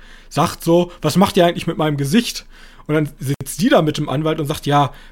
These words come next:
guck mal, was sie da gemacht hat, das fällt auf mich zurück, das könnt ihr nicht." Und doch, und dann sagt die, "Ja doch, du hast den Vertrag hier unterschrieben." Und dann wird das zu so einer Witznummer und, ach, weiß, und alles so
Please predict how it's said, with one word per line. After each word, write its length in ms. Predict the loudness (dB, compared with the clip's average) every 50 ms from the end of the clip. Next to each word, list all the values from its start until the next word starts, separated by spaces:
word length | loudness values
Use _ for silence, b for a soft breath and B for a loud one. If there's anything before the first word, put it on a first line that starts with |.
| B -6
guck 120 | 0 2
mal, 120 | 4 4
was 120 | 4 4 2
sie 120 | 0 0
da 100 | 0 0
gemacht 380 | 2 2 0 0 0 -2 -2 -2
hat, 180 | -2 -2 -2
das 80 | -4 -4
fällt 200 | 0 0 0 0
auf 140 | 0 0 0
mich 180 | -2 -2 -2 -4
zurück, 320 | -8 -6 -4 -4 -4 -4
das 120 | -6 -6 -4
könnt 200 | -4 -4 -4 -4
ihr 80 | -6
nicht." 180 | -8 -8 -8 -8
Und 80 | -6
doch, 220 | -6 -6 -6 -8 -12 -14 -10
und 60 | -8
dann 80 | -6 -6
sagt 180 | -6 -6 -6 -6
die, 60 | -4
"Ja 140 | -2 0 2
doch, 160 | 2 0 2
du 120 | 0 -2
hast 120 | -2 -2 -4
den 80 | -6
Vertrag 260 | -6 -2 0 0 0
hier 100 | 2 0
unterschrieben." 440 | -4 -4 -6 -8 -10 -10 -12 -12 -14 -16 B B B B B B B B B B B B B B
Und 100 | -2 0
dann 140 | 2 2
wird 100 | 2 2
das 180 | 2 0 0 -2
zu 120 | -4 -4
so 100 | -2 0
einer 240 | 2 2 2 2 2
Witznummer 840 | 0 -4 -4 -4 -4 -2 0 2 2 2 2 2 2 2 0 0 -2
und, 340 | -4 -6 -8 -10 -14 -12 -8 -6
ach, 420 | -4 -4 -4 -4 -4 -6 B B B B B B B B B B B B -20 -20 -20 -16 -8
weiß, 360 | -4 -2 -2 -2 -2 -6 -10 -18 -20 -16 -14
und 120 | -14 -14 -14 -16 -20 -20 -20 -12 -8
alles 320 | -4 -2 -2 -2 -4 -2
so 400 | -2 0 2 2 2 2 0 -2